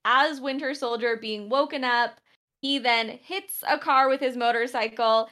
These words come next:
and takes what to me looked like mystery juice pouches, which is what I'm gonna refer to them as.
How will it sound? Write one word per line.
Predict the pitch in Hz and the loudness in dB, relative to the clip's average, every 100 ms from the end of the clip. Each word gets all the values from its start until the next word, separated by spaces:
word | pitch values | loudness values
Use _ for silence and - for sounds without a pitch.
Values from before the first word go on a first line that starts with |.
| _ _ - | _ _ -8
and | 220 214 208 208 208 - _ | -4 0 0 0 -2 -8 _
takes | - 285 285 - - - - | 0 2 2 -2 -12 -14 2
what | 311 - | 4 4
to | - 370 370 | 2 -2 -2
me | 415 453 466 | -2 0 0
looked | 392 392 381 | -2 -4 -2
like | 359 294 | -4 -2
mystery | 294 294 294 285 247 | -2 -2 -2 -4 -2
juice | 220 214 247 | -2 -4 -2
pouches, | 220 170 175 90 92 - | 2 2 0 -6 -8 -10
which | 208 | -12
is | 220 | -6
what | 220 | 0
I'm | 220 226 | 0 0
gonna | 214 196 | -2 -4
refer | 185 208 170 | -4 -6 -10
to | 185 | -8
them | 151 104 | -8 -6
as. | 69 | -8